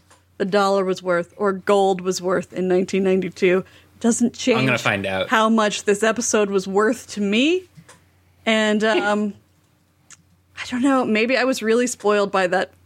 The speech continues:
Speaker 1: that last episode I did with y'all, because it was really kind of well written and good. Um, and I liked,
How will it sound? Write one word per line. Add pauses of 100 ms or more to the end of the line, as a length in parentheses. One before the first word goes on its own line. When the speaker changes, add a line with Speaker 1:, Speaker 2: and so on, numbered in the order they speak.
(200)
Speaker 1:
that
last
episode
I
did
with
y'all,
because
it
was
really
kind
of
well
written
and
good. (880)
Um, (1700)
and
I
liked,